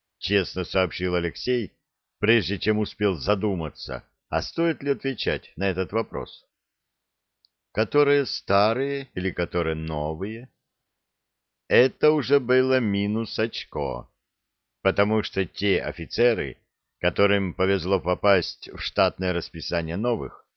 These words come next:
точнее совсем уже новейших, Москвы и Сталинграда, не променяли бы их ни на какой Пхеньян, не то что Саганг с Йонгджином.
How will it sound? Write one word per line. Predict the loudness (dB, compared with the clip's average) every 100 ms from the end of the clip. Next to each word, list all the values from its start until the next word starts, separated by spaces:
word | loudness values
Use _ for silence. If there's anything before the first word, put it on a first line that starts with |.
| _ _ _
точнее | -2 -2 -2 -2 0
совсем | -2 -4 -2 0 0
уже | -2 -4 -4
новейших, | -2 0 0 -2 -8 -12 -8
Москвы | -6 -6 -4 -2 -2 -6 _ _
и | -10
Сталинграда, | -8 -6 -6 -6 -2 0 2 0 -4 -10 -16 _ _ _ _
не | -4
променяли | 2 4 4 2 2 4 4
бы | 2
их | 2 -2 -4
ни | -4
на | -2 -2
какой | -2 0 0 0
Пхеньян, | -6 -8 -6 -4 -2 2 2 0 -4 -12 _ _ -2
не | 0
то | 2 0
что | 2 0 0
Саганг | 0 0 2 2 2 0 -10 _
с | -14 -2
Йонгджином. | 0 0 -4 -10 -4 -4 -4 -6 -10 -14